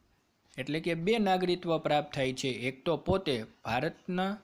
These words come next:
છે, એટલે કે ભારતનું નાગરિકત્વ પ્રાપ્ત થાય છે, અને બીજું જમ્મુ કાશ્મીર રાજ્યનું.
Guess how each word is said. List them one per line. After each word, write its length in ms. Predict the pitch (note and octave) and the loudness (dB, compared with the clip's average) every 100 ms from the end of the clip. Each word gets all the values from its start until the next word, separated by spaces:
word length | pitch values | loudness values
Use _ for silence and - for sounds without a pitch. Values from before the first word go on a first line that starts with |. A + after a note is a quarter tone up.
| _ - - | _ -20 -6
છે, 120 | - | 0
એટલે 280 | D3 C3 B2 | 0 0 -2
કે 140 | B2+ | -2
ભારતનું 720 | A2+ - A#2 D3 F3+ F#3 F#3+ F#3+ | -4 0 0 0 -2 -2 -2 0
નાગરિકત્વ 540 | F3+ F3+ F#3 F#3 F#3 | 0 0 -2 0 -2
પ્રાપ્ત 360 | F#3 F3+ F3+ - | 2 0 0 -2
થાય 180 | F3+ | -2
છે, 260 | E3+ F3+ E3+ | 0 -2 -2
અને 440 | E3+ - B2+ C3 | -4 -10 -6 -4
બીજું 400 | B2+ C3+ D3+ D3 | -2 -2 0 -2
જમ્મુ 320 | - A#2 C#3 E3 | -2 -4 -4 -4
કાશ્મીર 520 | A#2 A#2 C3 C#3 F3+ - - _ C3+ | -4 -4 -4 -4 -6 -12 -20 _ 0
રાજ્યનું. 640 | C#3+ C3 A2+ G2+ G2+ | 0 0 -2 -4 -6